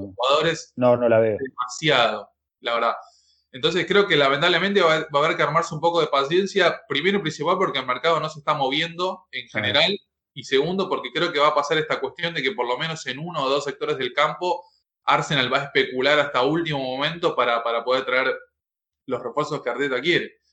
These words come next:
Speaker 2: El
Speaker 1: Sí.
Speaker 2: tema es que en, en, en, mientras en esa especulación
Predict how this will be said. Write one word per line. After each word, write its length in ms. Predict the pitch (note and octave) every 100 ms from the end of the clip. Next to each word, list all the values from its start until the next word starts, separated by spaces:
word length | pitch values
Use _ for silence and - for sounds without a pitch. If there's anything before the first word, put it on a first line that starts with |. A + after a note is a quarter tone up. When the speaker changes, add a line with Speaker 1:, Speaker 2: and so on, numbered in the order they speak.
| _
Speaker 2:
El 100 | A#2
Speaker 1:
Sí. 80 | B2
Speaker 2:
tema 140 | A#2+
es 40 | F3+
que 280 | - C#3+ C3
en, 120 | B2+
en, 220 | C3 B2+ B2+
en, 260 | B2 B2
mientras 400 | B2+ B2+ A#2+ B2
en 100 | B2+
esa 160 | C#3+ D#3+
especulación 840 | C3 C3+ C#3 C3+ - D#3 G3 G3